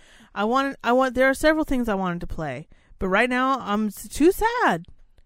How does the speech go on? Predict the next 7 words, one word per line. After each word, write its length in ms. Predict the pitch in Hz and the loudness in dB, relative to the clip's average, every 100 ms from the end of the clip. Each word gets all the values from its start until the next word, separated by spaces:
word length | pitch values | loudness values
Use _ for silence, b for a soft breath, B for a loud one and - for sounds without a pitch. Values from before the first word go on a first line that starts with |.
| _ _ _ | _ _ _
I'm 120 | - 208 | -10 -10
sad. 500 | - 277 285 302 320 | -2 2 2 2 -2
I'm 220 | - 220 208 | -8 -8 -6
mad. 380 | 214 233 247 | -4 -2 -2
I 140 | 254 208 | -4 -6
feel 180 | 233 214 | -6 -6
betrayed. 720 | 202 - - 180 208 302 | -6 -8 -6 -4 -4 -6